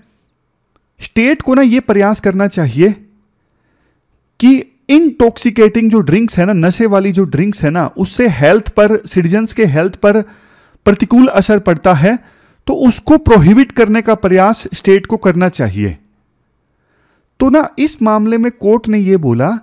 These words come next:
कि आर्टिकल फ़ोर्टी सेवन डीपीएसपी वाला जो स्टेट को बोलता है कि आप प्रयास करो कि सिटीजन्स को ना नशे वाले ड्रिंक्स पीने से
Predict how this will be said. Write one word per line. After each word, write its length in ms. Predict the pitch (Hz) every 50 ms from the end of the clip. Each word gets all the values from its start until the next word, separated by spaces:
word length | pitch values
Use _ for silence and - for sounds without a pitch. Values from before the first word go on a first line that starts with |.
| _ _ _ _ _ _ _ _ _
कि 180 | - 233 262 - - - - -
आर्टिकल 440 | 175 185 202 190 - - 269 294
फ़ोर्टी 340 | - - 208 196 185 - 220
सेवन 500 | 202 - 185 165 156 175 175 147 117 95 - - _ _ _ _ _ _ _ _ _ _ _ -
डीपीएसपी 560 | 131 170 202 185 220 220 214 - - - 226
वाला 340 | 190 175 147 139 120 107 95 - - _ _ _ _ _ _ _ -
जो 140 | 143 196 190
स्टेट 300 | - - 208 226 220 -
को 100 | 240 202
बोलता 320 | 180 190 190 190 220 208
है 140 | 180 220 226
कि 140 | - 240 233
आप 180 | 202 202 202 -
प्रयास 340 | 190 170 170 180 196 208 -
करो 260 | - 190 185 214 233 220 _ _ _ _ _ _ _ _ _ _ _ _ _ _ _ _ -
कि 260 | 196 190 190 185 190 -
सिटीजन्स 520 | - - 202 175 175 185 233 254 247 -
को 140 | - 226 220
ना 160 | 220 240 226 - _ _ _ _ _ _ _ _ _ _ _ -
नशे 380 | 139 156 180 214 - - 254 247
वाले 340 | 202 208 196 202 202 208 208
ड्रिंक्स 560 | 208 208 - 143 117 151 196 214 214 - - -
पीने 340 | - 202 185 185 190 208
से 240 | 190 - 208 208 220